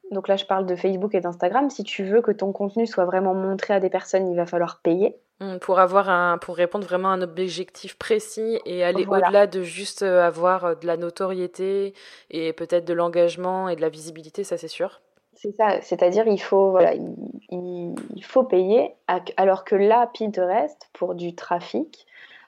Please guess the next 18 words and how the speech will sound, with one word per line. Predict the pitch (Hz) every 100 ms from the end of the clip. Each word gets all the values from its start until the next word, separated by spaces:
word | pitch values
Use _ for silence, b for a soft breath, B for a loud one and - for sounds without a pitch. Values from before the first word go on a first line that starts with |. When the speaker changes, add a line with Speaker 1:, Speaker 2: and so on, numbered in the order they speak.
| _ 185
Speaker 1:
euh, | 175 170 170 170 - _ _ _ _ _ _
certes, | - - 262 -
ça | 196
met | 185
du | 175 180 180 175
temps | 226 226
à | 196
se | 196
mettre | 175 180
en |
place. | 175 185 233 - -
Oui, | 202 226 247 233 - -
il | 190 185 185 180 175
faut | - 190 196
avoir | 196 185 190 190
les | 180
bonnes | 180 208
stratégies | 214 214 208 214 202 220 220 -